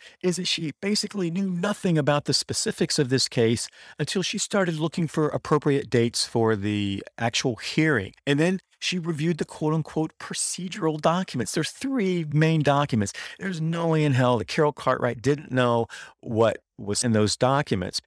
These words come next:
That portrayal just doesn't pass the blush test. But she's trying to set up a time frame here that justifies why she waited so long. And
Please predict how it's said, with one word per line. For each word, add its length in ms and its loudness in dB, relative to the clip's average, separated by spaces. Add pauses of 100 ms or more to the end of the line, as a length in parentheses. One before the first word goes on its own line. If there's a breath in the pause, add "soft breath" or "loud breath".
(160)
That 380 2
portrayal 580 0
just 440 0
doesn't 400 -2
pass 540 -6 (260)
the 80 -4
blush 400 0
test. 300 -10
But 100 -14
she's 100 -6
trying 360 -2
to 200 4 (260 loud breath)
set 220 2
up 140 0
a 120 -2
time 360 0
frame 300 -2
here 220 0
that 140 -6 (240 loud breath)
justifies 1040 2 (300 soft breath)
why 420 2
she 220 2
waited 380 2
so 220 2
long. 380 4
And 240 -4